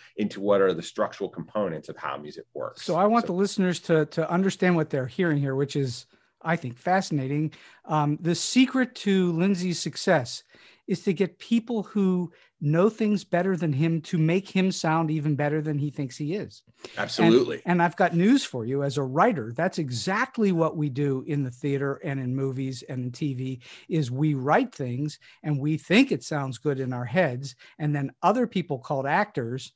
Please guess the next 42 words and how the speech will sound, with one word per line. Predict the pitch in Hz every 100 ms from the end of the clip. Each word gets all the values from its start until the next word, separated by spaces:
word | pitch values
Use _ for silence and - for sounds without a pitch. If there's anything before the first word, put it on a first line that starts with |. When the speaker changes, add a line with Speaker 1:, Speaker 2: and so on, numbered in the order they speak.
| _
Speaker 2:
and | - 156
directors | 131 113 120 - 117 123
and | 123 127
designers | 135 139 127 127 123
and | 127
so | 190 180
on | 139
come | 131 - 165
along | 151 147 143 - - - -
and | 175 156
make | 151 147
it | 143 -
even | 170 147 151 131
better | 156 160 135
than | 131 127
you | 127
thought | 123 143 131 120
it | -
was. | 113 - - - _ _ _ _ _ -
And | 151
Speaker 1:
Definitely. | - - - 64 - -
Speaker 2:
that's | 123 165 208 -
the | 202
secret | - 254 247 254
to | -
success, | 196 170 - 175 -
is | 143
to | -
get | 139 143
people | - 226 226 233
who | 185
will | 185 147
take | 139 208 214
your | 214 208
work | 170 147 - _
and | 143 139
plus | - 156 135 - -
it. | 127 - _ _ - - -
Um, | 165 135 131
Speaker 1:
<laughs> | - _ _ _ _ 165
Speaker 2:
I, | 165 -
I, | 156